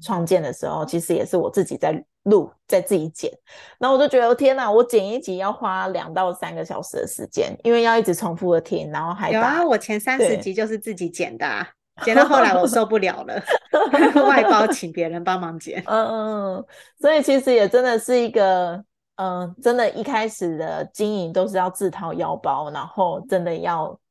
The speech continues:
Speaker 1: 持续努力下去，你才会看得到想要看到的成果，对不对？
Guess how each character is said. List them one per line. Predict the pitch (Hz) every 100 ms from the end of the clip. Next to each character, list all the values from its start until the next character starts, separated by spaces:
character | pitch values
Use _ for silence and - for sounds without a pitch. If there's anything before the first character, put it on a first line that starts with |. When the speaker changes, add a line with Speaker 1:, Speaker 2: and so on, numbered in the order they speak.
| _
Speaker 1:
持 | - - 175
续 | 185 233
努 | 175 160
力 | 175 185
下 | 190 170
去， | 165 170
你 | 185
才 | 165 151
会 | 190
看 | 180 220
得 | 156
到 | 180 156 170
想 | - 143
要 | 170
看 | - 170
到 | 165
的 | 170
成 | - 151
果， | 156 -
对 | -
不 | -
对？ | - - -